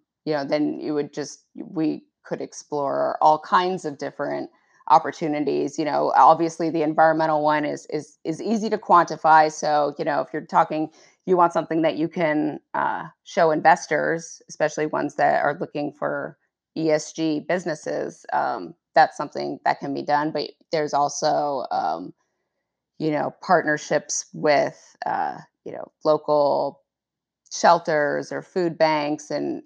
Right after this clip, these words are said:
getting, uh, one, a good example that's sort of seen this transition over into a regulatory side are a lot of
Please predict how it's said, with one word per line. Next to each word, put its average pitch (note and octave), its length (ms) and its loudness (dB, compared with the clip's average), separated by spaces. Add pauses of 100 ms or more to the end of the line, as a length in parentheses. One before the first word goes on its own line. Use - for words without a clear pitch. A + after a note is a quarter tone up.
getting, D#3 360 2
uh, F3 220 6 (380)
one, C#4 420 8
a G3 120 4
good G3+ 220 0
example F#3 580 0
that's E3 220 -2
sort F3 160 2
of E3 120 0
seen F3 320 -4
this D#3+ 200 -4
transition F3 600 -2
over D#3+ 600 2
into D#3 720 -4
a C#3+ 80 -2
regulatory E3 600 -2
side D3 480 2
are D3 340 4
a D3 60 2
lot E3 220 6
of D#3+ 280 0